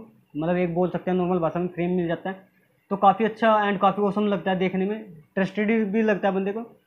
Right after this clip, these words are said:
तो आज हम इसी trick के ऊपर बात करने वाले हैं कि आप इस trick को कैसे अपने profile में यूज़ कर सकते हो।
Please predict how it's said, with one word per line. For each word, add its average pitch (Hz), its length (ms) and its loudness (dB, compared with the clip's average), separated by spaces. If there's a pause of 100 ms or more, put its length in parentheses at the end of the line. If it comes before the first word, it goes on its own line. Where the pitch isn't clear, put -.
(220)
तो 196 200 0
आज 185 180 6
हम 202 120 0
इसी 202 200 -4
trick 196 240 -6
के 208 60 -2
ऊपर 196 180 -2
बात 190 240 4
करने 190 160 0
वाले 175 200 0
हैं 180 80 -4
कि 202 100 -4
आप 190 180 4
इस 190 160 -8
trick 185 200 -6
को 202 100 -2
कैसे 180 300 0
अपने 190 260 -4
profile 160 420 -4
में 208 180 -6 (680)
यूज़ 190 260 -2
कर 190 140 0
सकते 156 260 -8
हो। 135 160 -10